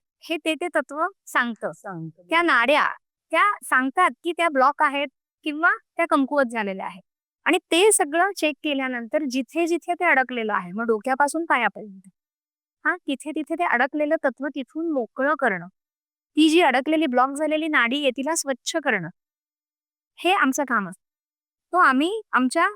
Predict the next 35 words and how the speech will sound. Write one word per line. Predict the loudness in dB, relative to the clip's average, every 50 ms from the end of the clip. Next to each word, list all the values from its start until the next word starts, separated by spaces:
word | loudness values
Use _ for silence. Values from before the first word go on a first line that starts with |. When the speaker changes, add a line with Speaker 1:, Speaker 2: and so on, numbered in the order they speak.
| -6 _ 2
Speaker 1:
बोटांच्या, | 2 4 4 2 0 0 -2 -2 0 2
आमच्या | 2 2 0 -4 -4
नाड्यांच्या | 0 0 0 0 0 -2 -2 -4 -2
माध्यमातनं | 0 0 0 0 0 -2 -2 -2 -2 -4 -4 -4 -4
त्या | -2 -4 -4
नाड्या | 0 0 0 0 0 -2 -6 -6 -8 _ _ _ _ _
ह्या | -12 -12
स्वच्छ | -6 -6 -6 -6 -6 -8 -8 -6
करत | -4 -6 -6 -8 -12
असतो. | -20 _ _ _ _ _ _ _ _ _ _ _ _ _ _
आता | -6 -2 -2 0
पुन्हा | 0 2 2 2 2 2
हे | 0 0
ऊर्जेचे | 0 0 0 0 0 -2 -2 -2 -4
उपचार | -2 0 0 -2 0 -2 -6 -6
आहेत, | -8 -12 _ _
त्याच्यामुळे | -6 -4 -2 -2 -2 -2 0
तुम्ही | 0 0 2
माझ्या | 2 2 2 2 0
समोर | 0 2 2 2 2 2
बसलेले | 2 0 -2 -2 -6 -6 -4 -2
आहात | -2 -2 -4 -6 -4 -4
काय, | -4 -4 -4 -6 _ _ _ _ _ _
किंवा | -8 -6 -4
तुम्ही | 0 2 2 2 2
तुमच्या | 2 0 0 2 2 0
घरी | 2 2 2 0 0 -4 -6 -10 -16 _ _ _
कुठेतरी | -10 -8 -8 -6 -4 -2 0
अनेक | 2 2 4 2 0 0 0
किलोमीटर | 0 0 0 0 0 -2 -2 -2
लांब | 0 2 2 2 2 2
आहात | 2 2 0 -2 -4 -10
काय, | -12 -12 -14 _ _ _ _ _ _ _ -2
तुम्ही | -2 0 0 0
जेव्हा | 0 0 2 2 2 2